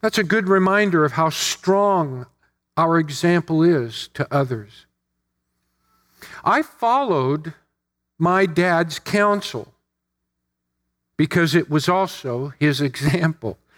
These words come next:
"Money doesn't grow on trees," he told me at least a hundred times. "There's no free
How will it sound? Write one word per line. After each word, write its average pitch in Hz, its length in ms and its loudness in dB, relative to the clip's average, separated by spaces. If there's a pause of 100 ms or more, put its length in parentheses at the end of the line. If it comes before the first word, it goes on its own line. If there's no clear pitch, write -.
(1120)
"Money 240 300 2
doesn't 208 400 0
grow 202 320 4
on 190 240 0
trees," 175 800 -2 (1500)
he 117 160 -2
told 117 340 -2
me 90 320 -6 (1700)
at 127 160 -2
least 127 320 -2
a 110 60 0
hundred 104 420 -2
times. 87 540 -4 (1300)
"There's 160 340 2
no 202 560 2 (140)
free 127 720 0